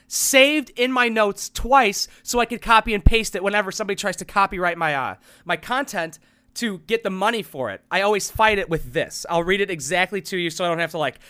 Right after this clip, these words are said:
jumble up words or some, anything like that. So in the most general sense, a fair use is any copying of copyrighted material done for a limited and transformative purpose, such as to comment upon, criticize,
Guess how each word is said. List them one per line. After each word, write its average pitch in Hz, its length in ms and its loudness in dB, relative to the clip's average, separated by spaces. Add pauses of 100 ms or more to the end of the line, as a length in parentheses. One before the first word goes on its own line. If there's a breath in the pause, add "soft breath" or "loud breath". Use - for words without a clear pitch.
(120)
jumble 180 360 0
up 156 120 0
words 127 380 0
or 131 240 -8
some, 135 200 -10
anything 139 260 -6
like 110 180 -10
that. 95 260 -10 (140 loud breath)
So 247 220 6
in 294 120 0
the 302 60 6
most 311 280 4
general 220 320 2
sense, 151 440 -4
a 202 60 -6
fair 294 280 2
use 240 380 -4 (200 loud breath)
is 196 240 -2
any 285 300 2
copying 220 560 2
of 180 140 -8
copyrighted 240 720 2
material 190 580 0 (180 soft breath)
done 196 220 4
for 208 200 -4
a 185 60 2
limited 240 360 -2
and 185 240 -2 (160)
transformative 247 960 4
purpose, 151 560 0 (160 soft breath)
such 233 300 -2
as 202 100 -2
to 202 100 -6
comment 226 380 0
upon, 233 500 -2
criticize, 202 600 -2